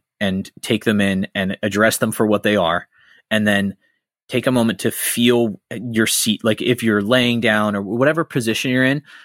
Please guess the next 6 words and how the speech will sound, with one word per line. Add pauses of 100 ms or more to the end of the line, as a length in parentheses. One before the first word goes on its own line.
(220)
the
way
your
body's
moving. (300)
And